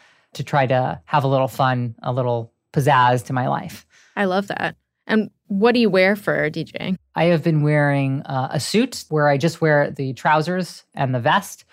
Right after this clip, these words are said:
Speaker 1: or waistcoat. Or in the alternative, I will wear some vintage pants that are sort of leathery in nature. I'm, I think that they're vintage leather. And, uh, uh, I wear that with a mesh top.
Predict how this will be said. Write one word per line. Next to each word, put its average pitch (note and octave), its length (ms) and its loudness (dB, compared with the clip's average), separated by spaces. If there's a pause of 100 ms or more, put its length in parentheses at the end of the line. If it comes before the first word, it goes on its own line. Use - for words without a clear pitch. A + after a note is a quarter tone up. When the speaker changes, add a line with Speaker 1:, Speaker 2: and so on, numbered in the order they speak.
(280)
Speaker 1:
or C#3+ 120 2
waistcoat. E3 540 0 (140)
Or G#3+ 360 4
in F3+ 100 2
the E3 120 4
alternative, D#3+ 1000 0
I C#3+ 120 -2
will C3+ 180 0
wear C3 340 0
some B2+ 400 -4
vintage C3 680 -4
pants D#3 560 -4
that D3 160 -2
are C3 260 -2
sort C3+ 220 -8
of B2 60 -10
leathery D3 500 0
in C3+ 100 -6
nature. D3+ 320 -6
I'm, B2+ 320 -6 (400)
I D3+ 60 -4
think F3+ 180 -2
that F#3 100 -4
they're G#3 120 4
vintage F#3+ 380 -2
leather. G3 340 0 (440)
And, D3 480 0
uh, D3 400 2
uh, C#3+ 300 0
I C#3 120 0
wear C#3 240 2
that C#3 160 0
with D3+ 180 -4
a C3 140 -4
mesh B2+ 320 -6
top. - 400 -2